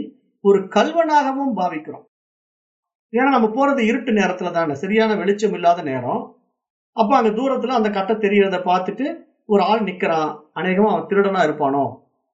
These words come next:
நாம தனியா வரோன்னு தெரிஞ்சு நம்ம கிட்ட ஏதோ கொள்ளையடிக்க பாக்குறானோ அப்படிங்கிற ஒரு கற்பனை நமக்குள்ள ஓட ஆரம்பிச்சிருது.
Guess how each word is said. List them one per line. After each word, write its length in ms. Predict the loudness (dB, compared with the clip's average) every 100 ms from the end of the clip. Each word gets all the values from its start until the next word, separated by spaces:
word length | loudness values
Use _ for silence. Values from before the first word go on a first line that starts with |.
| _ -2
நாம 240 | 0 2
தனியா 300 | 2 4 4
வரோன்னு 320 | 4 4 2 -4
தெரிஞ்சு 240 | -4 -2
நம்ம 140 | -2
கிட்ட 140 | -2 0
ஏதோ 140 | 0
கொள்ளையடிக்க 440 | 0 -2 -2 -2 -2
பாக்குறானோ 500 | -4 -4 -4 -4 -6 -8 _ _ _ _ _ _
அப்படிங்கிற 380 | -4 -2 2 4 4
ஒரு 140 | 2
கற்பனை 360 | 0 -2 0 -4
நமக்குள்ள 380 | -2 -4 -4 -2
ஓட 160 | 0 0
ஆரம்பிச்சிருது. 500 | 0 -2 -12 -16